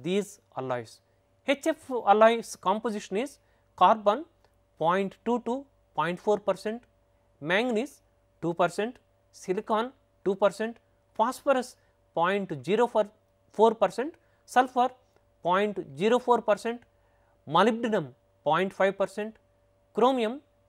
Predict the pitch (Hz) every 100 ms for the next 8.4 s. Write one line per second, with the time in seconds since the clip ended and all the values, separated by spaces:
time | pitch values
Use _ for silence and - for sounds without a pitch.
0 | _ 123 156 202 202 220 214 - 151 202
1 | 208 208 190 185 196 214 _ _ _ _
2 | _ - 196 277 214 269 - _ _ _
3 | - 156 214 - 240 - - 160 220 220
4 | 180 202 226 - _ _ - 131 117 139
5 | 160 160 147 233 330 _ _ _ - 123
6 | 120 127 123 113 - _ _ _ _ _
7 | - 294 330 320 320 - 247 - 359 349
8 | - - 220